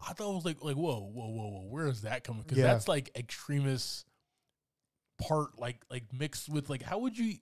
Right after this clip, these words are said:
Speaker 2: Yeah.
Speaker 1: even have that?
Speaker 2: Well, that's, that's one of the details that keeps popping up is that, like, somebody, you know,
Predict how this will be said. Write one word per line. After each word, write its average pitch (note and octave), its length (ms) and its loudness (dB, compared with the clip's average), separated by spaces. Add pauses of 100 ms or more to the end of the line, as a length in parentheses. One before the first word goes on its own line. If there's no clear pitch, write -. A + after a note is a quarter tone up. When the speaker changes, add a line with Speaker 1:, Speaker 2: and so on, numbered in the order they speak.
(160)
Speaker 2:
Yeah. C#3 220 8
Speaker 1:
even A#2+ 200 4 (340)
have A3 400 0
that? F2+ 380 -2 (560)
Speaker 2:
Well, E3 180 10
that's, - 460 0 (600)
that's G3 280 6
one F#3+ 160 6
of D#3+ 60 4
the C#3 80 6
details C3 760 2
that A#2+ 260 2 (680)
keeps C#3 220 -8
popping C3 460 0
up C3+ 240 2
is G#2+ 120 -4
that, A#2 280 0 (340)
like, B2+ 180 -4 (280)
somebody, D3+ 580 8
you C3 160 0
know, A2+ 220 -4